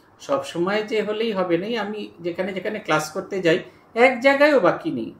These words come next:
আপনাদের এখানে জোর করে বন্ধ করেছি আমি, নাহলে আমি অফ করে বেরিয়ে যাই আপনাদের প্রণাম মহারাজের ঠেলায়।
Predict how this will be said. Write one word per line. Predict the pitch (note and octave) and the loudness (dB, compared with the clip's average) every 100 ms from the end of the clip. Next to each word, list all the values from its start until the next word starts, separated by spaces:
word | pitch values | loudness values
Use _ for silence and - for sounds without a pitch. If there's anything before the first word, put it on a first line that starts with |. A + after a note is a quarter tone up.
| _ - - | _ -18 -14
আপনাদের | - - D#3+ G#3 | -6 0 2 2
এখানে | G#3 A3 | 0 -2
জোর | F#3+ F3+ F#3+ | 0 0 0
করে | A3 G#3+ | 0 0
বন্ধ | F3 F#3 G3 | 2 0 -2
করেছি | F#3+ F#3 G3 F3+ | -4 -6 -2 -2
আমি, | F3 E3+ - - - - | 0 -4 -10 -20 -20 -2
নাহলে | F#3 F#3 E3+ | 6 8 8
আমি | F#3 | 4
অফ | D#3+ D#3 | -2 -2
করে | - E3 D3+ | -2 -2 0
বেরিয়ে | D#3 D3 D3 | 0 0 -2
যাই | C3+ C3 - - _ - | 0 -2 -2 -16 _ -8
আপনাদের | D#3+ E3+ E3 E3 | -4 0 2 2
প্রণাম | E3 F3+ F3+ | 2 2 2
মহারাজের | F3 E3+ E3 D#3 D#3+ | 2 2 2 0 -2
ঠেলায়। | D#3 D3+ C#3 | 0 2 0